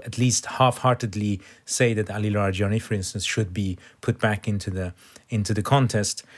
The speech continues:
fell on deaf ears in the Guardian Council. And the fact, even more importantly, that the Guardian Council claims now that it can continue to monitor even the candidates they themselves have qualified. So if they kind of move in any way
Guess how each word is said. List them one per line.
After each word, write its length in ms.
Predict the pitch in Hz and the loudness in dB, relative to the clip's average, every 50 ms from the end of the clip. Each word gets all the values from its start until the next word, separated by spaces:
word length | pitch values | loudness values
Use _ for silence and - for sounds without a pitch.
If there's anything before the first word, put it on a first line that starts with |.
| - - - - _ | -20 -20 -20 -18 _
fell 260 | - - 135 131 123 | 0 4 6 6 6
on 120 | 117 107 101 | 6 2 2
deaf 240 | 113 95 - - 117 | 0 0 0 0 2
ears 340 | 117 107 98 95 90 - | 2 2 2 0 -2 -4
in 140 | 98 110 107 | -6 -4 -4
the 100 | 98 104 | -2 -2
Guardian 300 | 101 - 98 90 90 87 | -2 -2 -2 -2 -2 -6
Council. 500 | - - 101 98 98 - - 85 90 - - | -4 -4 -2 -2 -4 -4 -6 -8 -10 -6 -2
And 100 | 127 123 | 2 2
the 60 | 131 131 | 2 2
fact, 480 | - 143 143 143 135 139 - - - - | 4 2 2 2 0 -2 -8 -16 -14 -6
even 280 | - 139 123 123 120 120 | -2 0 4 4 6 6
more 180 | 127 156 165 | 6 6 4
importantly, 540 | - 120 - - 104 92 101 92 - 107 101 | 4 0 0 -2 -4 -4 -4 -6 -6 -6 -4
that 120 | - 110 | -4 -2
the 60 | 101 117 | -2 0
Guardian 380 | 104 131 143 147 151 147 131 | 4 4 4 4 2 0 -2
Council 480 | - 127 123 123 117 - - 123 117 107 | 0 0 0 0 0 -2 -2 -4 -4 -4
claims 480 | - - - 135 139 143 143 131 107 104 | -4 0 2 2 2 2 2 0 0 0
now 320 | 104 95 92 95 95 95 92 | 0 0 0 -2 -2 -2 -2
that 160 | - 101 - 107 | -2 -4 -4 -2
it 200 | 131 127 - - | -4 -4 -4 -2
can 200 | - 117 120 110 | 0 0 0 0
continue 640 | - - 123 113 - - - 160 180 180 165 151 139 | 2 2 2 2 2 2 0 2 2 2 2 2 0
to 180 | 127 - 123 | 0 0 0
monitor 600 | 117 117 123 131 135 135 117 - - 107 101 92 - | 2 4 4 4 4 4 2 0 0 -2 -2 -2 -2
even 300 | - 143 156 151 147 156 | -4 -4 -2 -2 0 0
the 100 | 147 135 | 0 -2
candidates 520 | 135 - 127 131 131 131 123 131 123 - - - | -2 0 2 2 2 4 2 0 -2 -4 -8 -6
they 260 | 117 117 113 113 117 | -2 0 0 2 2
themselves 600 | 110 117 107 101 - - - - 156 151 151 131 - | 2 0 0 0 0 -2 2 2 2 2 2 0 -2
have 240 | - 101 - - - | -4 -6 -6 -4 0
qualified. 680 | - 190 220 202 135 - - - 80 80 92 101 - - - - - - - - - - - - | 4 4 6 6 4 2 -2 -12 -12 -12 -12 -12 -14 -16 -20 -20 -20 -20 -20 -20 -20 -20 -20 -10
So 140 | - - 127 | -2 0 2
if 160 | 120 113 - | 2 2 2
they 80 | 135 131 | -2 0
kind 200 | - 135 143 143 | 0 2 2 2
of 140 | 135 120 - - - - - - _ | 2 0 -2 -8 -20 -20 -20 -8 _
move 560 | - 123 131 139 156 170 175 170 156 139 120 | 4 6 6 6 6 6 6 6 4 4 2
in 160 | 131 123 113 120 | 2 0 0 0
any 300 | - 135 135 147 160 151 | 2 2 2 2 4 4
way 500 | 131 117 135 127 107 95 92 95 98 | 4 4 4 4 2 0 -2 -4 -6